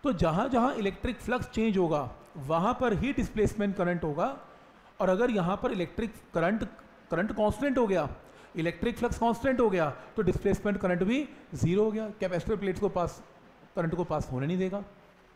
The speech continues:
तो उसने क्या define किया? Imaginary current, जिसका नाम है displacement current, जिसकी value उसने हमें ये बताई। और उसने कहा कि displacement current होगा वहीं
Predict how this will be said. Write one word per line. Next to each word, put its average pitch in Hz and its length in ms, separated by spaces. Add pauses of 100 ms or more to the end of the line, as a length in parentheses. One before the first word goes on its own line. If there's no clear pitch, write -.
(240)
तो 160 60
उसने 196 220
क्या 190 180
define 202 400
किया? 220 200
Imaginary 180 600
current, 202 220
जिसका 202 220
नाम 208 140
है 214 60
displacement 202 500
current, 247 260 (640)
जिसकी 277 380
value 214 360
उसने 220 240
हमें 190 200
ये 190 120
बताई। 120 300 (680)
और 190 100
उसने 247 260
कहा 285 140
कि 285 100
displacement 208 680
current 226 260
होगा 165 440
वहीं 185 440